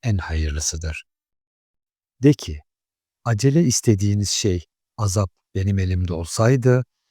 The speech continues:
elbette benimle sizin aranızda iş bitirilmişti. Allah zalimleri daha iyi bilir."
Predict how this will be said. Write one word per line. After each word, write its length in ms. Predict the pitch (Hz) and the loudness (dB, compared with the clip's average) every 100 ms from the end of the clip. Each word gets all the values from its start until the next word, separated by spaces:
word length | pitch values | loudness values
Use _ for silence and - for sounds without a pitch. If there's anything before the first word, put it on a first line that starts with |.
| _ _ | _ _
elbette 640 | 165 160 98 92 - 80 78 | 2 2 2 -4 -6 -8 -6
benimle 400 | 90 104 104 90 | -2 0 0 -2
sizin 320 | - 101 113 | -4 -4 -2
aranızda 520 | 95 92 85 85 101 | 0 -2 -4 -6 -6
iş 280 | 127 - - | -6 -10 -10
bitirilmişti. 800 | - 92 82 82 80 - - 73 - _ _ _ _ | -12 -6 -4 -2 -4 -6 -10 -16 -18 _ _ _ _
Allah 420 | 101 90 90 113 - _ _ | -8 -4 0 -2 -2 _ _
zalimleri 720 | - 135 110 90 85 85 87 82 | -2 4 4 2 -2 -2 -4 -6
daha 280 | 80 80 | -8 -8
iyi 200 | 76 73 | -6 -8
bilir." 320 | 71 73 71 | -10 -12 -12